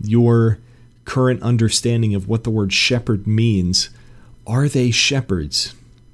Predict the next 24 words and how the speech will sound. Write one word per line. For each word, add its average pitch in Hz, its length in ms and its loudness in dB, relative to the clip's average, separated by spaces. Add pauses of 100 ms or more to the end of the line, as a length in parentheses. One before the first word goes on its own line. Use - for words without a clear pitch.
(260)
Do 117 180 0
they 180 220 0
do 127 240 2
what 123 260 -2
a 113 80 -2
shepherd 113 640 -2
does? 78 540 -8 (1300)
You 117 60 0
see, 143 200 6
I 131 80 2
think 143 300 0
God 110 560 0 (140)
specifically - 880 2
uses 131 500 0
the 120 80 0
word 104 240 0
shepherd 113 680 0 (440)
to 110 180 4
give 120 640 2
that 110 360 -2 (120)
role 110 680 0 (100)
to 98 480 0 (420)
certain 113 460 0
humans 110 760 0